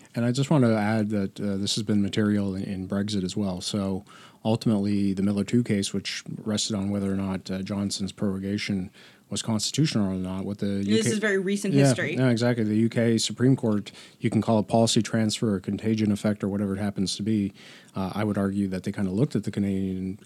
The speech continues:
Speaker 1: conception here of principles, and they borrowed that in order to tr-, transform effectively executive, uh, accountability to Parliament in, from a convention into a constitutional principle, thereby making it judicially enforceable.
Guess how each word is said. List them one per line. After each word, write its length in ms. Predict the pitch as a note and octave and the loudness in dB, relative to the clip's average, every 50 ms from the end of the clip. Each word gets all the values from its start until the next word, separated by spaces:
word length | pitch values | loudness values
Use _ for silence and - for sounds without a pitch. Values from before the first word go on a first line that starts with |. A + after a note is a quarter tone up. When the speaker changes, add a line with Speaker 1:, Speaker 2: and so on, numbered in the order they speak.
| - - | -20 -12
Speaker 1:
conception 520 | - - G2 - - A2 G#2+ - - G#2+ | -6 -4 -2 -2 -2 -2 -2 -4 -4 -4
here 160 | F#2+ G2 G2 F2 | -4 -4 -4 -6
of 100 | - - | -6 -2
principles, 440 | - A2+ A#2 - G2+ F#2 F#2 F2+ F#2+ | 0 0 0 0 -2 -6 -6 -4 -2
and 100 | G2 G2+ | -2 -2
they 60 | G#2 | -2
borrowed 500 | G2+ F#2+ A2 A#2 B2 B2 A#2 A2 A2+ - _ - | 0 2 2 4 4 4 2 0 -4 -10 _ -12
that 380 | C#3+ A#2+ G#2 F2+ - - - - | -10 -8 -6 -6 -6 -8 -10 -10
in 160 | - - A2+ | -8 -6 -4
order 240 | A2+ A2+ A#2+ A2+ G#2 | -4 -2 -2 -2 -2
to 140 | G2 G#2 G2 | -4 -4 -6
tr-, 260 | - - - - - - - _ - | -6 -8 -10 -12 -14 -20 -20 _ -10
transform 680 | - - A#2+ A#2 A2 - - - - C3 C3+ C#3 C3 | -4 -2 0 0 0 0 -2 0 2 4 4 6 4
effectively 600 | G#2+ - - G#2+ G2+ - G#2+ G#2 G2+ G2+ G2 G2+ - - - _ _ | 4 2 -2 -6 -4 -6 -6 -4 -4 -4 -4 -6 -8 -14 -20 _ _
executive, 680 | - A#2+ A2+ A#2 A2 - B2 G#2+ A2 G#2 G2+ G2 - - - | -4 -2 0 0 0 0 0 0 0 0 -2 -2 -6 -8 -6
uh, 80 | G2+ G2+ | -6 -4
accountability 640 | G2+ - A#2 A2 A2 G#2+ G#2+ G#2 G#2 G2+ G2+ G2 F#2+ | -4 -2 -2 0 0 0 0 0 0 -2 -2 -2 -4
to 40 | |
Parliament 520 | G2+ - - A2+ A#2 A2 G#2+ G#2 F#2+ F#2+ - | -4 -4 0 0 2 2 2 2 0 -2 -4
in, 180 | - A#2 G#2+ | -6 -6 -6
from 320 | G2+ - - A#2 G#2 G#2 G2 - | -6 -6 -4 -2 -2 -2 -2 -4
a 40 | G2+ | -6
convention 540 | - A2+ A2 G2+ A2 B2 A#2 - A2+ G2+ G2 | -6 -4 -2 0 0 0 0 0 0 0 0
into 200 | G#2 G#2 A2 F#2+ | -2 -2 -4 -6
a 40 | |
constitutional 600 | F#2+ - G#2+ G#2 - - - A2 G2+ - - G2 | -4 -2 -2 -2 -2 -2 -2 -2 -2 -2 -4 -6
principle, 420 | - - B2+ C3+ - D3 C#3+ C#3+ C3 | -2 0 0 0 0 0 0 0 0
thereby 380 | A#2+ A2 A2+ A2 A2 G#2 G#2 | 0 0 0 0 0 0 0
making 340 | G2+ G#2 G#2+ G#2 - G#2+ G2+ | 0 -2 -2 -2 -2 -2 -2
it 100 | G2 F#2 | -2 -4
judicially 560 | - - G2+ F#2 G2+ G2 - - F#2 G2 F#2+ | -4 -6 -6 -4 -4 -6 -6 -8 -10 -8 -8
enforceable. 680 | E2+ E2 - - - A#2 A2+ A#2 - E3 C#3+ E3 F3+ | -8 -10 -10 -8 -4 -2 -2 0 0 0 0 0 -2